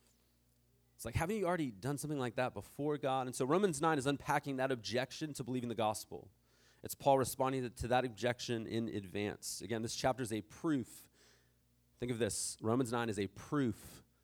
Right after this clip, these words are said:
that nothing can separate us from the love of God. He's gonna give us a history of Israel that supports Paul's claim that in the gospel we can be secure. Um,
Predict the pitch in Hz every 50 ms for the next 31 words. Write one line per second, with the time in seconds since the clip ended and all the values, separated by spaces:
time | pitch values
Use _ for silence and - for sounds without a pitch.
0 | _ - - - 117 110 110 110 107 - 127 110 117 117 104 - 110 98 - -
1 | 104 95 92 90 90 87 - - - 101 95 95 92 90 95 92 90 85 - -
2 | 92 - _ 92 87 87 78 - - - - - - _ _ _ _ _ _ _
3 | _ - - 131 139 143 135 117 113 107 - 160 151 - - 160 147 135 117 110
4 | 123 131 110 123 123 117 110 101 101 98 - - 104 - - - 160 160 135 113
5 | - - - - 120 117 110 - - - 139 135 131 123 113 107 101 95 92 -
6 | - - - _ - 117 127 135 135 127 110 101 117 117 113 - - - - 110
7 | 101 104 98 110 104 87 104 98 - - - - - - - 95 - - - -
8 | _ _ _ _ _ _ _ _ _ _ _ _ _ _ _ _ _ _ _ _
9 | _ _ _ _ _ _ - - _ _ _ _ - - _ - 131 127 123 117
10 | 107 101 92 90 87